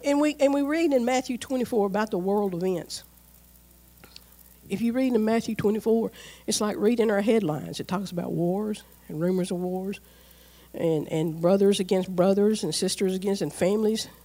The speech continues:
fighting against families and all this stuff. Talk about stuff in the last days.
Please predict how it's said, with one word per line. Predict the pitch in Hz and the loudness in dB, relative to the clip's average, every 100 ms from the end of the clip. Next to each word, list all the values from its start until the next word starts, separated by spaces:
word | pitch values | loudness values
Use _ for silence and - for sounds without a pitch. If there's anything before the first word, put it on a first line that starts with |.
| - | -20
fighting | - - - 220 | -8 -4 -4 -4
against | 196 233 - | -4 -6 -4
families | 202 233 247 254 247 | 0 2 2 -2 -4
and | - - - - - - | -6 -10 -20 -20 -20 -10
all | - 214 202 | -4 -2 0
this | 208 | -2
stuff. | - 226 220 220 - - | -2 -2 -2 -6 -14 -8
Talk | - 220 | -4 -4
about | - - | -6 -6
stuff | - - | -6 -6
in | - | -6
the | 190 | -4
last | 170 226 - | -4 -4 -4
days. | 208 233 254 247 | -2 -2 -4 -8